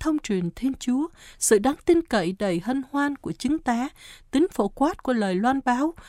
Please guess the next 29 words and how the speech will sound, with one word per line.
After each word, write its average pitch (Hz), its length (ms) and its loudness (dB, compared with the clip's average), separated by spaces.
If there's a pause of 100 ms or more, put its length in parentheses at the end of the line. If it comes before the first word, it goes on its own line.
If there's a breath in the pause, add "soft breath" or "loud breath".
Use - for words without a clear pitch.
(160 loud breath)
và 214 160 2
tính 320 320 0
hợp 202 300 -4
thời 180 280 -4
của 214 220 -6
thông 285 140 -4 (120)
điệp 170 180 -2 (100)
thôi 240 300 -2 (280 soft breath)
thì 170 280 0
chưa 247 200 -2
đủ. 165 300 -2 (760 soft breath)
Nếu 262 220 4
không 247 220 2
có 285 140 0
Chúa 311 200 2
Thánh 320 200 0
Thần, 180 260 -2 (320 loud breath)
thì 226 160 2
tất - 300 0
cả 175 180 2
lòng 214 240 0
nhiệt 208 260 0
thành 202 360 0
đều 202 180 2
vô 262 160 0
ích - 380 -2
và 180 180 2
mang 240 240 -2
tính 269 240 0